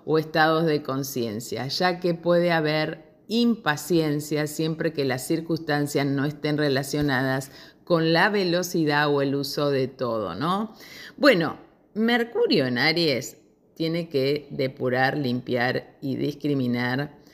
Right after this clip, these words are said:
toda la tensión que a veces pone, eh, sale como m-,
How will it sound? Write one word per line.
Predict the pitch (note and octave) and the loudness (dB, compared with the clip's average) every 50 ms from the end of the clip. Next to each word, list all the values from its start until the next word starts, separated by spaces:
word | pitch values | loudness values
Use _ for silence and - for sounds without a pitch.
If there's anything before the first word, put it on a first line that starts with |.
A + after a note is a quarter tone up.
| - - - _ | -20 -20 -18 _
toda | - F#3 F#3+ G3+ G3+ | -2 0 2 4 4
la | F#3+ E3+ C#3+ C3 C3+ - | 4 2 2 0 -2 -4
tensión | - C3 C3 B2+ C3 C3 C3+ - - D#3+ D#3 D3+ D3 C#3+ C#3 C#3 D3+ E3+ F3+ - - - | -4 -2 -2 -2 -2 -4 -4 -2 0 2 2 2 2 2 0 -2 -4 -6 -10 -14 -12 -8
que | C#3 | -6
a | B2 A#2+ | -4 -2
veces | A2+ A2+ C#3 - - C#3+ C3+ | -2 -2 -4 -4 -4 -6 -6
pone, | C3+ - - D3 D3 C#3+ C3+ C3+ C3 B2+ C3 C3 C3+ E3 F#3+ A3+ - - _ - | -6 -8 -4 -2 0 0 0 0 0 0 0 0 -2 -4 -6 -8 -12 -18 _ -12
eh, | A#2+ A#2+ | -12 -10
sale | A#2+ - - B2+ C3 C3 C3 B2+ | -8 -6 -2 0 0 0 0 -2
como | - B2 A#2 A2 A2 G#2+ F#2+ F2+ F2 C#2+ - - - _ _ _ _ _ - - | -4 -6 -6 -4 -6 -6 -8 -8 -10 -12 -14 -16 -20 _ _ _ _ _ -20 -18
m-, | - F2 - - - - - - | -16 -16 -16 -16 -14 -14 -12 -12